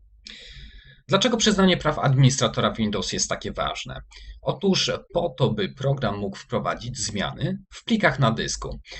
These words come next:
Dla przykładu, jeżeli wejdziecie do wtyczki Mister No,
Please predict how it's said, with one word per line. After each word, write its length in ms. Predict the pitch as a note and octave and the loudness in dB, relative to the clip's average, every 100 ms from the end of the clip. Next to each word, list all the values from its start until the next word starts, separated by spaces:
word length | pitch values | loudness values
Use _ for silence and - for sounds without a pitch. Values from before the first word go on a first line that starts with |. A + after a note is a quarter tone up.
| - E3 | -6 -2
Dla 100 | F#3+ | 0
przykładu, 460 | A3 G3 C#3+ C#2 C#2 - | 0 2 2 0 -4 -6
jeżeli 360 | G#2 D#3+ G#3 | -2 0 2
wejdziecie 460 | C3+ A2+ B2 C3 A#2 | 4 4 2 2 0
do 160 | F#2+ D#2 | 0 -4
wtyczki 560 | - D3+ C#3 - A#2 - - - | -4 -4 -4 -6 -8 -10 -16 -2
Mister 480 | C#3+ G3+ - G3+ B2+ | 2 4 4 2 2
No, 360 | E2 C2+ C3 | 0 -2 -2